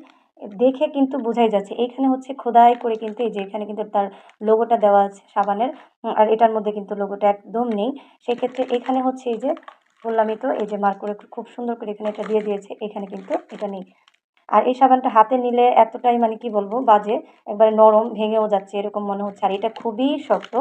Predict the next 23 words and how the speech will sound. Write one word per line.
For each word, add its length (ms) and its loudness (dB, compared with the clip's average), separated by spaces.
এটা 220 4
খুবই 280 -4
শক্ত, 340 -4
ধরলেই 340 0
বুঝতে 280 -6
পারবেন 280 -2
যে 100 -8
এটা 180 -4
কতটা 500 -6
থিকনেস, 340 -8
কতটা 380 4
ওয়েট 300 -2
এবং 260 -4
কতটা 280 -2
দেখতে 280 -4
কতটা 300 -8
সুন্দর। 400 -2
আর 160 2
স্মেলটা 360 -2
খুবই 300 -2
সুন্দর 300 -4
মাশাআল্লাহ। 500 -2
তো 40 0